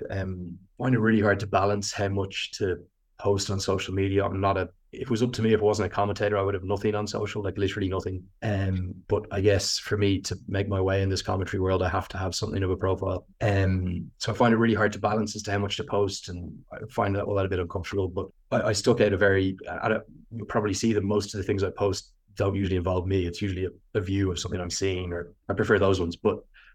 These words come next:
I stuck up a video of, like, um, just the crowd. It was a Wednesday morning. The games were at nine o'clock in the morning, and Nepal played three of their five fixtures as the morning games. Like,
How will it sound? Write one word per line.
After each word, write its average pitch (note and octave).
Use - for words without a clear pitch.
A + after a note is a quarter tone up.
I A2+
stuck C3
up A#2+
a G2+
video G#2
of, G2
like, F2+
um, F2
just -
the G2+
crowd. G#2
It F2+
was F2+
a F#2
Wednesday G2+
morning. F#2
The F#2
games G2
were F#2
at A#2+
nine G2+
o'clock F#2+
in F#2
the F2+
morning, F2+
and F#2
Nepal F2+
played F2+
three F#2+
of F2
their F2
five F#2
fixtures -
as G2+
the F2+
morning E2+
games. D#2+
Like, -